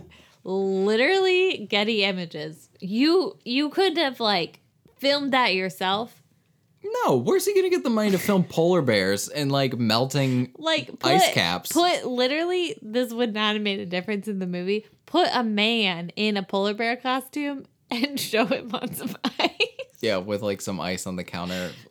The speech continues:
Speaker 1: melting.
Speaker 2: Because, like, this, that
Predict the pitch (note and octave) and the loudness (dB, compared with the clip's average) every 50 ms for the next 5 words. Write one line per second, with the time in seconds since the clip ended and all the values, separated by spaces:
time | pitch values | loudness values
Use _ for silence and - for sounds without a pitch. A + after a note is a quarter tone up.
0 | _ - - - F#2+ F2 F2 F#2+ F#2 - G2 G2 G2+ G2 _ _ _ _ _ _ | _ -20 -12 -10 -8 -6 -6 -6 -6 -8 -8 -8 -8 -10 _ _ _ _ _ _
1 | _ _ - G#4 G4 F#4 - F#4+ D4+ F4+ G4 F4+ C4+ C4+ A#3+ A#3+ - - B3+ - | _ _ 6 6 8 8 4 4 6 4 2 2 2 -2 -10 -12 -12 -12 -12 -12
2 | - - - - _ - A3 A#3+ C4 C4 C4 C4 - - - | -12 -12 -16 -18 _ -14 -4 0 2 4 4 2 0 -2 -8